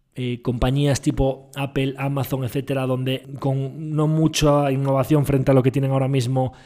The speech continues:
puedas tener a lo mejor tus ingresos domiciliados en una de sus cuentas, que son quien mejor te conoce, e incluso financiar la compra de sus productos directamente. Se me ocurren muchas posibilidades que podrían ocasionar que dentro de,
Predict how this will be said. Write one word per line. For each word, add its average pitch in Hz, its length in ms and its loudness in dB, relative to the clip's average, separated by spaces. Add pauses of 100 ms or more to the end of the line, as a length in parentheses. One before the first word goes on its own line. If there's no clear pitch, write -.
(260)
puedas 143 420 4
tener 131 260 0
a - 20 2
lo 127 80 2
mejor 127 280 0
tus 127 180 -2
ingresos 127 340 0
domiciliados 123 560 -2
en 131 60 -2
una 127 160 -4
de 123 80 -4
sus 117 160 -6
cuentas, 123 320 -4
que 117 80 -8
son 120 160 -6
quien 123 260 -6
mejor 123 240 -2
te 123 100 -6
conoce, 123 460 -4 (300)
e 131 80 -10
incluso 120 320 -2
financiar 120 460 -4
la 120 100 -6
compra 123 240 -2
de 113 60 -2
sus 120 120 0
productos 120 420 -2
directamente. 127 640 -4 (400)
Se - 120 -6
me 135 60 0
ocurren 156 280 2
muchas 156 520 0
posibilidades 135 1120 -2
que 131 100 -6
podrían 123 540 -2
ocasionar 120 500 -4
que 147 140 0
dentro 123 320 0
de, 123 240 0